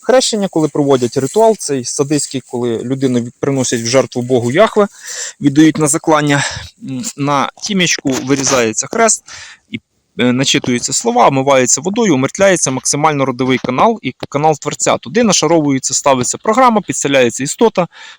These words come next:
Дух Божий, тобто біс церковний, який, е, проводить, е, ін-, ін'єк-, е, ін'єктує, ну, як ін'єкцію робить, е, алгоритмів на страждання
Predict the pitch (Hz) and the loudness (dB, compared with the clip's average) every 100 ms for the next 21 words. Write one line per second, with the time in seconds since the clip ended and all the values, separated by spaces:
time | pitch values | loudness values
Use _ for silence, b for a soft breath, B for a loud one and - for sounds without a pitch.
0 | - 143 147 135 143 135 131 117 135 127 | -2 0 0 2 2 4 0 -4 -4 -2
1 | 139 - 131 - 127 120 113 - 120 113 | -2 -2 -2 0 0 0 -2 -4 -4 -6
2 | - 104 110 107 - 131 131 120 - b | -8 -10 -10 -12 -4 0 0 -2 -8 b
3 | b b _ _ _ _ _ _ _ _ | b b _ _ _ _ _ _ _ _
4 | _ _ - - - - _ _ _ _ | _ _ -16 -16 -18 -20 _ _ _ _
5 | - - - _ - 165 170 _ _ _ | -20 -20 -20 _ -4 -4 -4 _ _ _
6 | _ - 156 156 170 - - - 131 131 | _ -6 -2 0 -2 -6 -16 -6 -2 0
7 | 123 120 B B B B _ _ _ _ | 0 -2 B B B B _ _ _ _
8 | _ _ _ - - 156 160 170 - 214 | _ _ _ -16 -4 0 2 0 -2 0
9 | 190 131 120 135 120 - - 143 156 156 | 2 2 2 0 -2 -4 -4 0 2 2
10 | - 123 127 120 113 - 110 113 104 - | 0 0 2 0 -2 -4 -8 -8 -10 -14
11 | _ - 127 139 156 - 117 107 _ 127 | _ -2 0 2 2 0 -4 -6 _ -6
12 | 127 151 165 240 240 170 | -2 -2 0 2 2 0